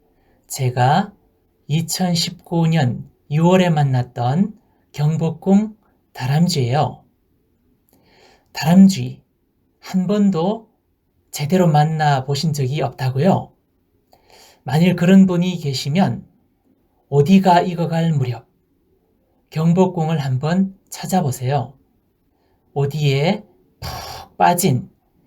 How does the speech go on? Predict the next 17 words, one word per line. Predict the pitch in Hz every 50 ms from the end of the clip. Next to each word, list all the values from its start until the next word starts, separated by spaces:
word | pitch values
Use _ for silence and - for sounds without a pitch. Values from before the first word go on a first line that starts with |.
| _ _ _ _ -
다람쥐들을 | - - - 143 147 160 165 160 - 135 123 - 127 120 131 127 120 - - _ _ _ _ _ _ _ _ _ _ -
보실 | - 143 135 123 - 156 147
수 | 135 - - 147
있을 | 135 123 - - 120 -
겁니다. | - 113 107 107 104 - - - - _ _ _ _ _ _ _ _ _ _ _ _ _ _ _ _ _ _ _ _ _ _ _ _ _ _ _
자, | - - - - - - _ _ _ _ _ _ _ _ _ _ _ _ _ _ _ _ - - - - - - - _ _ _
어, | - 131 127
이제 | 127 123 - 139 127 131 160 196 202 - - _ _ _ _ _ _ -
귀여운 | - 156 160 170 190 208 214 208 196 190
다람쥐의 | 185 143 131 139 139 135 127 - 139 156 180 143 120 123 - _ _ _ _ _ _ - - - - - - 202
아주 | 190 - 247 160 127 - - _ _ _ _ _ _ _ _
특별한 | - - 190 - - _ _ 214 208 202 196 202 220 226 233 226 - _ _ _
식사 | - - - - - - - 220 214
시간에 | 202 - - - 147 131 127 143 147 120 - - _ _ _ _ _ _ _ _ _ _ _ _ _ _
참여할 | - - - 202 196 190 180 175 170 175 175
준비 | 170 - 147 139 135 131 139 127 - - _ _ _ _ _ _ _ _ _ _ _ _ _ _ _ _ _
되셨나요? | - - - - 147 139 131 127 127 147 190 220 214 -